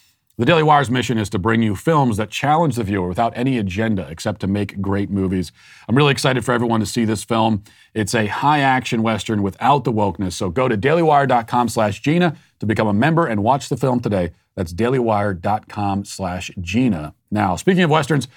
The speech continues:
Ben Shapiro's Third Thursday Book Club is back tonight at, uh, eight P M Eastern. And this month, Ben will be unpacking Shane by Jack Schaefer, considered to be the great American Western novel. I think also the great American Western film as well, uh, and my personal favorite.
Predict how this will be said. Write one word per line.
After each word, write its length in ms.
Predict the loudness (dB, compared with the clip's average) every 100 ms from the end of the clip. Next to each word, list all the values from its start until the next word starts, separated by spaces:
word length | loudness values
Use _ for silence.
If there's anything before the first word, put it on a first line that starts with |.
| _ _ 0
Ben 160 | 2
Shapiro's 400 | 2 0 2 2
Third 340 | 0 0 0 2
Thursday 300 | 0 2 0
Book 260 | 2 0
Club 240 | 2 0 0
is 80 | 0
back 320 | 2 2 2
tonight 300 | 0 2 2
at, 260 | -2 -2
uh, 220 | 0 0 0
eight 220 | -4 -2
P 100 | -2
M 120 | 0
Eastern. 360 | 0 0 -2 -2
And 160 | 0 0
this 200 | 0 2
month, 240 | 0 0
Ben 240 | -2 0
will 80 | 2
be 100 | 0
unpacking 540 | 0 0 0 0 0 -2
Shane 640 | -4 -2 0 2 0 -2 _ _ _ -2
by 200 | 0 2
Jack 340 | 2 2 0
Schaefer, 420 | 0 0 0 -2 -4
considered 280 | 0 0
to 60 | 2
be 100 | 2
the 100 | 0
great 320 | 0 0 0
American 380 | 0 -2 -2 -2
Western 320 | -2 -2 -2
novel. 360 | 0 2 0 -4 _
I 60 | _
think 140 | -2 0
also 240 | 0 -2
the 80 | -2
great 260 | -2 -2
American 460 | -2 0 0 0 0
Western 380 | 0 -2 -4 -6
film 480 | 0 0 2 -2 -2
as 100 | -2
well, 360 | 0 0 0 -6 _ _
uh, 200 | -2 -2 0
and 80 |
my 140 | 0 0
personal 380 | 0 -4 -4 -6
favorite. 340 | -4 -4